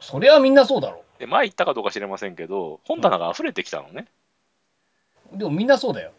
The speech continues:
Speaker 2: うん。いや、みんなそうかもしれませんけど。
Speaker 1: みんなそうだよ。
Speaker 2: まあ、それで、
Speaker 1: 大丈夫だよ。
Speaker 2: 夏はま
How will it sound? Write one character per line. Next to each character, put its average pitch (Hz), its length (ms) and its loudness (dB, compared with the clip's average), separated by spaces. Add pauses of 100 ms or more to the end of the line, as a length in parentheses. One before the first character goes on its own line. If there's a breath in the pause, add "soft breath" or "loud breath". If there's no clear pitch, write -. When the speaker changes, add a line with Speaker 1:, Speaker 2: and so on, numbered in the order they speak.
(260)
Speaker 2:
う - 20 -20
ん。 90 420 -20
い 98 40 -16
や、 85 80 -14
み 107 100 -16
ん 151 80 -18
な 160 60 -8
そ 180 100 -4
う 139 60 -6
か - 60 -6
も 95 60 -14
し - 60 -14
れ - 80 -16
ま 165 80 -20
せ - 140 -18
ん 156 80 -20
け - 0 -
ど。 160 60 -16
Speaker 1:
み 196 100 -6
ん 262 40 -4
な 294 100 -2
そ - 180 0
う 208 80 2
だ 147 60 2
よ。 113 40 0
Speaker 2:
ま 120 80 6
あ、 190 40 8
そ - 60 0
れ 120 100 -6
で、 - 0 -
Speaker 1:
大 - 0 -
丈 101 60 -12
夫 - 40 -10
だ 123 60 2
よ。 127 80 6
Speaker 2:
夏 - 180 -6
は 302 160 0
ま 104 440 2